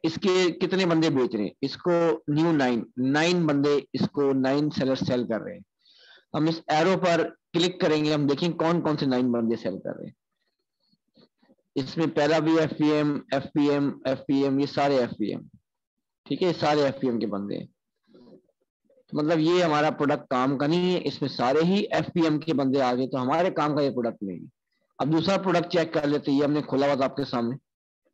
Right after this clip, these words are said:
तो इसको हम check करते हैं। तो इसको जो cell, ship और सोल्ड कर रहा है, अ, वो Amazon कर रहा है। इसमें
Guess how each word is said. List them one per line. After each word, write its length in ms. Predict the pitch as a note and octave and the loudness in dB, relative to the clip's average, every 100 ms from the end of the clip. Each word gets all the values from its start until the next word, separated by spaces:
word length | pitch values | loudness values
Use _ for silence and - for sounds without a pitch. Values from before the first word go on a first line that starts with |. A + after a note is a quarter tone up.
| _ _ - | _ _ -8
तो 180 | B2+ - | -6 -6
इसको 220 | D3 F#3+ | -4 -2
हम 120 | F3 | 0
check 260 | E3+ E3 E3 | 0 0 0
करते 280 | C#3+ - D3+ | -2 -2 -4
हैं। 140 | E3 - - _ _ _ _ _ _ _ _ _ _ _ E3 G3+ A3+ E3 - F#3 A3+ A#3 | -4 -10 -20 _ _ _ _ _ _ _ _ _ _ _ -14 -12 -12 -14 -16 -14 -12 -12
तो 540 | F3 _ - B2+ B2 - | -14 _ -4 -2 -2 -4
इसको 520 | D3+ - F#3 F3+ F3 | -8 -4 2 4 2
जो 240 | D#3+ D#3 | 2 0
cell, 600 | D3 - - D#3+ E3+ D#3+ - _ - | -2 -4 0 2 2 0 -4 _ -6
ship 360 | - F3+ F3+ - | 0 -2 -2 -4
और 80 | D3 | -4
सोल्ड 380 | - D#3+ E3 D3+ | 0 0 2 2
कर 180 | D3 | 2
रहा 140 | C#3+ C#3+ | 2 2
है, 220 | C#3+ - _ _ _ _ _ - | 0 -6 _ _ _ _ _ -10
अ, 140 | C3 B2+ | -4 0
वो 320 | B2+ C#3 - | 0 0 0
Amazon 520 | B2+ B2+ A#2 B2 D#3+ E3+ | 0 0 0 0 2 2
कर 120 | E3+ | 2
रहा 120 | F3 | 0
है। 180 | F3 - _ _ _ _ _ _ _ _ _ _ _ _ _ _ _ _ _ _ _ _ _ - - | -2 -10 _ _ _ _ _ _ _ _ _ _ _ _ _ _ _ _ _ _ _ _ _ -12 -8
इसमें 640 | C3+ E3+ D#3+ D3+ D3+ - | -6 -2 0 0 -2 -4